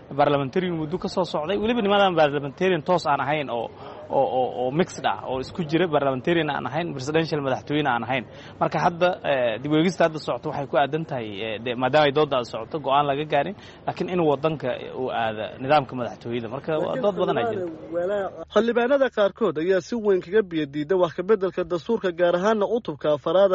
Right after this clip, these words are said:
Speaker 2: hadda dooddiisu ay ka socoto labada aqal ee baarlamaanka Soomaaliya. Xildhibaanada diidan ayaa tilmaamaya in muhiim ahayd marka hore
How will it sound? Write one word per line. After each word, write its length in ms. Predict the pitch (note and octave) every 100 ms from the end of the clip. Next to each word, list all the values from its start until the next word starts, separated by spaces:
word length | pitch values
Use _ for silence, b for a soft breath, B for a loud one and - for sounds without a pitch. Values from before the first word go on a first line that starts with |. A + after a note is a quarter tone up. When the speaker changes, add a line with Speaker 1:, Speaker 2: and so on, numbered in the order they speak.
| F3+
Speaker 2:
hadda 220 | G#3+ F#3+
dooddiisu 460 | D#3+ G#3 F#3+ G3 F3+
ay 80 | F3
ka 100 | A3+
socoto 300 | G3 F3 F3+
labada 300 | F3 G3 G#3+ F#3
aqal 220 | G3 A3
ee 60 | F#3
baarlamaanka 500 | F3 G3 G#3 F#3 E3+
Soomaaliya. 540 | - D3+ C#3+ D#3 F3+ C3+ b b b b b
Xildhibaanada 640 | - D3+ D3 D3+ F3 E3+
diidan 360 | D3 D#3+ D#3+ F#3+
ayaa 200 | F3 E3
tilmaamaya 560 | - F3 G3+ G3 F3 F3
in 80 | F3+
muhiim 300 | F3 G3 A3+
ahayd 180 | F#3 F3
marka 240 | G#3+ - D3
hore 240 | D#3+ F#3